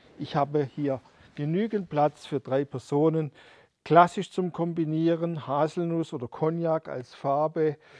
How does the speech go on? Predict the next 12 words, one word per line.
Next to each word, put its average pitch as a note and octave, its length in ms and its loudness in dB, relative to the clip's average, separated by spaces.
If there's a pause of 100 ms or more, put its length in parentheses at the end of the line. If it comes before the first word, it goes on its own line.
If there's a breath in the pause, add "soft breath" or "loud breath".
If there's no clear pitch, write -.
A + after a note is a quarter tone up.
(340 loud breath)
Auch D#3 400 6
sehr E3+ 320 4
warm, D#3+ 240 6
passt D3 240 -6
gut D#3+ 240 -4
zu B2+ 180 -4
Holz. D3 480 2
Was C3 260 -4
gefällt B2+ 400 -10
mir B2 140 -8
hier A#2 240 -10
nicht? - 480 -6